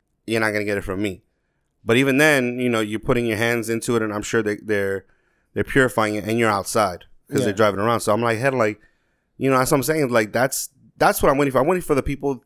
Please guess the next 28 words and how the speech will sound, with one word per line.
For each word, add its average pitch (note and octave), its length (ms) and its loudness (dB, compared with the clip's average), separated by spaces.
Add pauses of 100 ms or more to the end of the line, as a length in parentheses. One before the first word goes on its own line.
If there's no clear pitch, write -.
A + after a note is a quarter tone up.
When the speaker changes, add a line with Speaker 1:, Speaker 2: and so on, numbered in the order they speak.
Speaker 1:
to B2 180 -4
figure B2+ 400 -6
out A#2 140 2
how A2 140 -2
to A2 140 -4
adapt, G2+ 420 -4 (840)
ultimately D3 380 2
figure C3 260 0
out A#2+ 80 4
how B2 60 -2
to A#2 80 2
make A2+ 160 -2
some G#2+ 140 -4
money A2 200 0
in G2+ 80 -4
this F#2+ 120 -8
current G2+ 200 -6
situation, A2 480 -2
but G2+ 240 0
in, G2+ 240 -10
in B2 140 -4
a B2+ 40 -2
way, D3+ 200 0
figure A2+ 260 0
out A2 60 4
how G#2 40 -4
to G#2+ 60 0
adapt. G2+ 420 -4